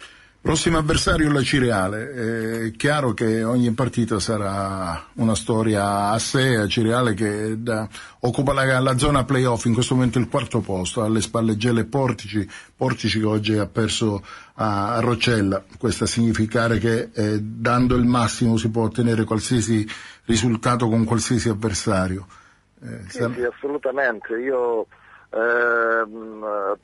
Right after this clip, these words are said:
Speaker 2: pure ai ragazzi ho detto che quando, eh, il Locri nel girone di andata era al secondo posto, ho detto tranquillamente ai ragazzi pure oggi prima della gara che il Locri non era squadra da secondo posto,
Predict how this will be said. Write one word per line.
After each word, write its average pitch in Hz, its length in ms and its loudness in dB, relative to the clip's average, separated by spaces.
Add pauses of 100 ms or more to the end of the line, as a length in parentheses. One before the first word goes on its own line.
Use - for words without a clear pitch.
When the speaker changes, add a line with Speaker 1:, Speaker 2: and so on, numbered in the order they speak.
(120)
Speaker 2:
pure 151 260 -2
ai 143 60 0
ragazzi 147 540 -2
ho 131 120 -2
detto 123 480 -4
che 113 360 -2
quando, 131 420 -4 (440)
eh, 120 260 0
il 123 100 -4
Locri 143 420 -4
nel 131 200 -4
girone 135 340 -2
di 131 80 -2
andata 127 640 -2
era 120 180 0
al 120 80 -6 (100)
secondo 156 380 -6
posto, 170 420 -4
ho 123 60 -4
detto 127 340 -6
tranquillamente 127 640 -6
ai 117 60 0
ragazzi 120 400 -4
pure 123 200 -4
oggi 117 300 -4
prima 113 220 -2
della 113 280 -2
gara 123 280 0
che 139 120 -6
il 135 100 -4
Locri 120 340 -4
non 120 160 -2
era 113 180 0
squadra 104 300 -2
da 95 180 -2
secondo 104 400 -6
posto, 95 480 -4